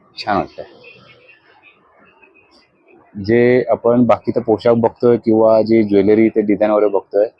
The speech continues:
तर ते बाप्पांबरोबर त्यांची चार्जेस हे प्रत्येकाचे वेगवेगळे असणार आहे.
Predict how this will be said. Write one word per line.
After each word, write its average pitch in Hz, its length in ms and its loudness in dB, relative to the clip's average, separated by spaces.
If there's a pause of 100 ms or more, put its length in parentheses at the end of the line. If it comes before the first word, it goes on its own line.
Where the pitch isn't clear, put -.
(380)
तर 107 60 -4
ते 120 440 2
बाप्पांबरोबर 123 800 2
त्यांची 120 360 -2
चार्जेस 113 460 0
हे 120 100 0
प्रत्येकाचे 120 520 0
वेगवेगळे 113 300 4
असणार 90 260 -2
आहे. 82 100 0